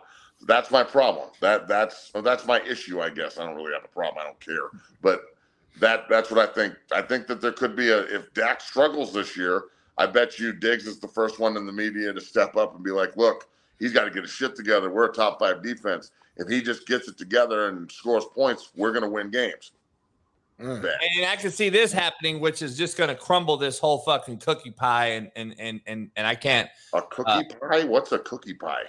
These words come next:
Speaker 3: Uh, it's kinda
Speaker 2: Sounds good, whatever it is.
Speaker 1: What the fuck is
Speaker 3: Yeah.
Speaker 1: that? And why have I
Speaker 3: It's
Speaker 1: never heard
Speaker 3: that,
Speaker 1: about
Speaker 3: you
Speaker 1: that
Speaker 3: know, when
Speaker 1: before?
Speaker 3: you eat the pie, you also eat the crust, and we know what that means. So look,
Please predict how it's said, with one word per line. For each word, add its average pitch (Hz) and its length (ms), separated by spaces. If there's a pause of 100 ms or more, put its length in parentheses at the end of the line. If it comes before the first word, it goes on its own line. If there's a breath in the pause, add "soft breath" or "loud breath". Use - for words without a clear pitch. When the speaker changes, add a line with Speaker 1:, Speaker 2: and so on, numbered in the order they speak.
Speaker 3:
Uh, 147 320
it's 170 180
kinda 160 180
Speaker 2:
Sounds 156 160
good, 180 280
whatever 160 320
it 139 60
is. 135 260
Speaker 1:
What 127 180
the - 80 (120)
fuck 123 220
is 127 120
Speaker 3:
Yeah. 117 100
Speaker 1:
that? 123 120 (160)
And 90 80
why 113 220
have 113 160
I 107 80
Speaker 3:
It's 101 100
Speaker 1:
never 110 240
heard 123 200
Speaker 3:
that, 165 40
Speaker 1:
about - 180
Speaker 3:
you 165 60
Speaker 1:
that 160 100
Speaker 3:
know, 160 200
when 151 140
Speaker 1:
before? - 20
Speaker 3:
you 170 160
eat 185 140
the 170 60
pie, 165 360
you 156 160
also 156 280
eat 156 140
the 131 80
crust, 143 460
and 131 100
we 147 100
know 147 160
what 131 140
that 135 220
means. 120 320 (180)
So 196 220
look, 220 280